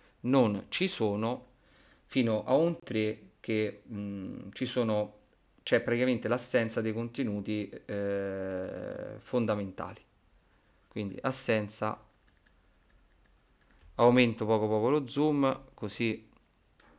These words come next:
ci vediamo meglio, assenza contenuti fondamentali. Benissimo, per quanto riguarda l'abilità, le abilità non si rilevano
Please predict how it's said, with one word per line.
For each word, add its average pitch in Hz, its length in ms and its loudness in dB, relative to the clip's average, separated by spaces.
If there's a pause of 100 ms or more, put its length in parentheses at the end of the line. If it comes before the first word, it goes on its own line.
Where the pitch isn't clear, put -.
(140)
ci - 180 -8
vediamo 110 260 0
meglio, 110 640 0 (100)
assenza 127 800 0 (720)
contenuti 113 840 0 (840)
fondamentali. 107 1120 2 (3250)
Benissimo, 123 640 4
per - 200 4
quanto 226 280 8
riguarda 127 680 8
l'abilità, 127 1400 4
le 113 100 0
abilità 110 760 0 (120)
non 143 260 4
si - 160 0
rilevano 120 720 4